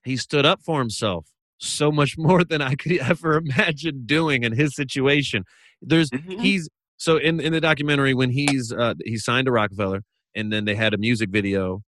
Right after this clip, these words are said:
Speaker 1: uh, somebody else's music video. And, you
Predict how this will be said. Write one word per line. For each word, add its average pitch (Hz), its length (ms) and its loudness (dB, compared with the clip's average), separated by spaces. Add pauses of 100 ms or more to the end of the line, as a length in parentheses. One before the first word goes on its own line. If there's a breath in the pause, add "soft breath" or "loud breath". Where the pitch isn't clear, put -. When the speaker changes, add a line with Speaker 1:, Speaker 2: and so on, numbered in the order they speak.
(140)
Speaker 1:
uh, 90 560 -6
somebody 120 400 2
else's 92 360 -2
music 90 300 -4
video. 82 460 -6
And, 101 260 -6
you 110 100 -4